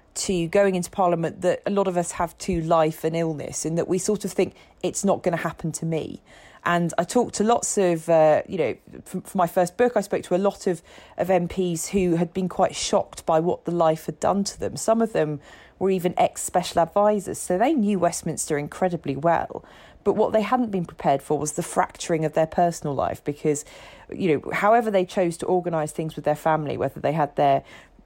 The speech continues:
children up in the constituency or whether their children were in London, for half of the week, they weren't going to be around. And it's very easy to talk about that in the abstract and how, you know, I've talked to candidates who said, "Oh, we,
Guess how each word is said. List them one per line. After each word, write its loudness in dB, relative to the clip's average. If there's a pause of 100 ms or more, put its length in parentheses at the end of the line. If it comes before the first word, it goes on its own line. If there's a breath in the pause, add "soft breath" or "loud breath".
(120)
children 2
up 0
in 0
the -2
constituency 0
or 4
whether 0
their 2
children -4
were -2
in -2
London, 2 (520 loud breath)
for 0
half 2
of -6
the -2
week, -4
they 2
weren't 0
going 0
to -16
be 0
around. 0 (100)
And 2 (340 loud breath)
it's -2
very 4
easy 0
to -8
talk -2
about 0
that 4
in 0
the -2
abstract 0
and -2
how, -2
you -8
know, 4
I've -2
talked -6
to -10
candidates 0
who -6
said, 2
"Oh, 6
we, 0